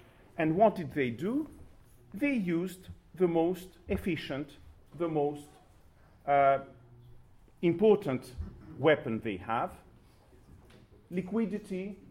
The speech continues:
currency, and, uh, the European Central Bank. So on February the fifth, uh, Mario Draghi and the European Central Bank announced that they were cutting the main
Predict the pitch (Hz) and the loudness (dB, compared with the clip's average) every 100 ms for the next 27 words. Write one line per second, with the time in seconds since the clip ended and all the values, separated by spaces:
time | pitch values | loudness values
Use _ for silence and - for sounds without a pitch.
0 | - 196 165 143 131 - 120 120 - - | -2 4 4 2 -4 -8 -8 -8 -14 -20
1 | - - - _ - 160 147 151 - - | -20 -20 -20 _ -4 -2 0 -2 -8 -8
2 | 147 135 135 127 - - 147 139 127 - | 0 2 2 0 -6 -6 -2 0 0 0
3 | 143 131 139 117 147 139 160 76 - - | -2 -4 -6 -6 -4 0 0 0 -12 -20
4 | - - - - - - - - 220 196 | -20 -20 -20 -20 -20 -20 -20 -2 2 2
5 | 175 170 160 - - 240 240 240 175 - | 4 0 0 -2 0 2 0 -4 -6 -4
6 | 160 127 - - - - - - - - | -4 -4 -8 -20 -20 -20 -20 -20 -20 -20
7 | - - 160 147 147 170 220 202 151 151 | -18 -14 -4 0 0 2 2 2 2 4
8 | 139 117 120 131 160 147 135 127 120 123 | 4 4 -2 -6 -6 -8 -8 -6 -6 -4
9 | 131 - 131 - 107 113 196 196 - 165 | -8 -8 -10 -6 -6 -4 -6 -6 -6 -2
10 | 185 208 220 - 185 165 175 151 - - | -2 -2 -4 -8 -8 -2 -2 0 -4 0
11 | 226 - 156 139 151 - - - _ - | -2 -2 -4 -6 -8 -16 -20 -20 _ -8
12 | 156 170 202 208 226 | -4 0 0 0 -4